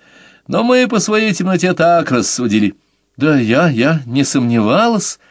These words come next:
вмешалась была Тучкова. «Сомневалась, не стыдись, тут ничего зазорного», — нажимая, сказал Лосев. «Мы ж здесь не спецы,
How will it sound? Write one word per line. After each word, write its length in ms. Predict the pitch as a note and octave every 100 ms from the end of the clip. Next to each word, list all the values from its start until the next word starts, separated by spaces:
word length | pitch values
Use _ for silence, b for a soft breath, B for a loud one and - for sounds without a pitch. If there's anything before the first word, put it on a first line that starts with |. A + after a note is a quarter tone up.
| b b
вмешалась 680 | G2+ A2 B2+ - B2 A2+ G#2
была 200 | G#2 G#2
Тучкова. 480 | G#2+ F#2+ - G#2+ F#2+ b b
«Сомневалась, 1000 | - - A2 G2 G2+ A2+ A#2 A#2 - - b b b
не 180 | - C3+
стыдись, 540 | - C3 G#2+ A2 F#2+
тут 180 | A#2 A#2
ничего 440 | A2+ - A#2+ G#2
зазорного», — 640 | G#2+ A#2 G#2 G#2 G2+ G#2+ A2 - _ _ -
нажимая, 580 | F#2 F2 F#2 F#2 G#2 G#2+
сказал 320 | - G2+ G#2
Лосев. 360 | G2 F#2+ - _ _ _ _ -
«Мы 180 | A2 G#2+
ж 60 |
здесь 300 | F#2 C3 A2+
не 120 | A2+
спецы, 480 | G#2+ A2 F#2 B2 A#2+